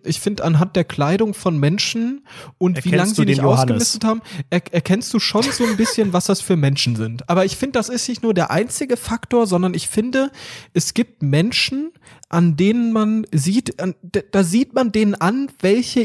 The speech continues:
Speaker 1: E-Mail-Adressen-Provider die nutzen. Weißt du, was ich meine?
Speaker 2: <laughs> Ob die so at arcor punkt de oder sowas
Speaker 1: Also wenn,
Speaker 2: haben.
Speaker 1: wenn ich mir, wenn ich mir Günther Jauch anguck,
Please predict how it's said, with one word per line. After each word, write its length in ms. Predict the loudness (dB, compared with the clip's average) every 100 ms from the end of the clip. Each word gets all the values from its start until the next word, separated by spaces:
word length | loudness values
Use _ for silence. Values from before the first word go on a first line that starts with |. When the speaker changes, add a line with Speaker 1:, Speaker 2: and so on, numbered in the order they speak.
| 0
Speaker 1:
E-Mail-Adressen-Provider 1500 | 0 2 2 4 2 2 0 0 -2 0 -2 0 -2 0 -2
die 100 | -2
nutzen. 440 | -2 -4 -8 -4
Weißt 220 | -2 0
du, 40 | 0
was 80 | 0
ich 140 | 0
meine? 480 | 0 2 2 2 -2 -2
Speaker 2:
<laughs> 840 | -6 -2 -4 -4 -10 -6 -6 -8
Ob 140 | -12 -2
die 80 | 0
so 180 | 2 0
at 200 | -2 -2
arcor 420 | 0 0 0 0 2
punkt 60 |
de 320 | 0 2 2 0
oder 200 | 0 0
sowas 280 | 0 -2 -4
Speaker 1:
Also 100 | -2
wenn, 60 | -2
Speaker 2:
haben. 260 | -2 -6 0
Speaker 1:
wenn 200 | 0 0
ich 240 | -2 -2
mir, 200 | -2 -2 0
wenn 240 | 0 0
ich 300 | 0 0 0
mir 200 | 0 0
Günther 340 | 2 2 2 2
Jauch 300 | 4 2 0
anguck, 540 | -4 -4 -4 -6 -8